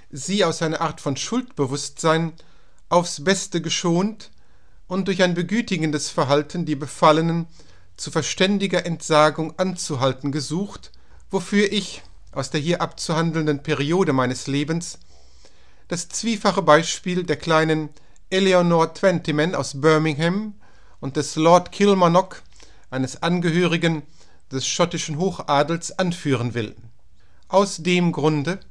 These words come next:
weil beide gleichzeitig spielende Fälle auf unterschiedliche Art Versuchungen darstellten, zum vorzeitigen Ausbrechen aus der gewählten Laufbahn, Lockungen,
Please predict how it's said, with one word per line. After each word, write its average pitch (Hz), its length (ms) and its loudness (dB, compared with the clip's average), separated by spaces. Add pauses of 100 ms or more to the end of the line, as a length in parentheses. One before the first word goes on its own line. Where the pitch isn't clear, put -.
(640)
weil 160 220 4
beide 170 460 4 (200)
gleichzeitig 160 800 0
spielende 160 520 2
Fälle 160 440 0 (640)
auf 143 240 -4
unterschiedliche 175 840 -2
Art - 320 0
Versuchungen 151 680 -2
darstellten, 160 840 0 (800)
zum 160 220 -6
vorzeitigen 170 840 0
Ausbrechen 165 720 0
aus - 160 -8
der 160 120 -2
gewählten 160 580 4
Laufbahn, 156 640 2
Lockungen, 175 640 0